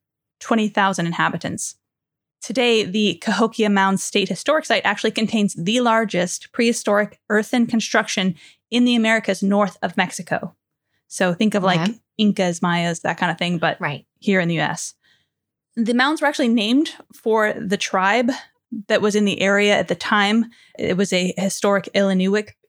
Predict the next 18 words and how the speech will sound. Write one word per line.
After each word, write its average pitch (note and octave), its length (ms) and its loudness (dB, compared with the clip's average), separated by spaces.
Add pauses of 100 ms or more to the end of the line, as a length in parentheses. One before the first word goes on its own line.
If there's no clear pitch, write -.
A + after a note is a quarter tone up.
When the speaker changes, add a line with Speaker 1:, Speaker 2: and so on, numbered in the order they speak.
(160)
Speaker 1:
people, A#3+ 560 0
but G3 260 2 (100)
it A#3 60 -2
was A3 120 0
named A3+ 320 2
by F#3+ 200 2
the F#3 100 -2
first F#3 260 -2
French G3+ 220 0
explorers C#4+ 520 0 (100)
who A3 120 0
arrived G3 280 2
in G3 80 0
the F3 60 -2
seventeenth G#3+ 440 0
century. B3+ 520 -2 (280)
But F#3 140 0
since A3 300 -2